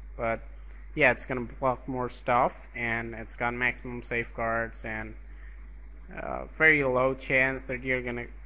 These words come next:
get infected by anything major if you turn it up to high. And if you enable the protected mode, it does do a pretty decent job. So yeah, it does have pop-up blockers, stuff like that.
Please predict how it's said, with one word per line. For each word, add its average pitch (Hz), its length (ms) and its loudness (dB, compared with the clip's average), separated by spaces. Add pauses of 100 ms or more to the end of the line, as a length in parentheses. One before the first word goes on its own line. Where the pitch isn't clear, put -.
(180)
get 127 160 6
infected 127 720 4
by 120 160 8
anything 123 420 2
major 123 440 4
if 120 160 2
you 113 60 -6
turn 123 260 2
it 120 100 0
up 117 240 4
to - 80 -12
high. 120 460 4 (680)
And 117 440 -2
if 120 200 -4
you 120 100 2
enable 131 400 2
the 120 140 -2
protected 147 580 2
mode, 117 440 0 (180)
it 117 260 -4
does 127 300 4
do 117 320 -4
a 113 40 -4
pretty 117 300 -2
decent 117 400 -4
job. 113 220 4 (2250)
So 170 600 4 (180)
yeah, 180 280 4
it 170 80 0
does 165 200 6
have 151 260 0
pop-up 135 440 6
blockers, 131 460 4
stuff - 300 -2
like 120 220 0
that. 120 380 2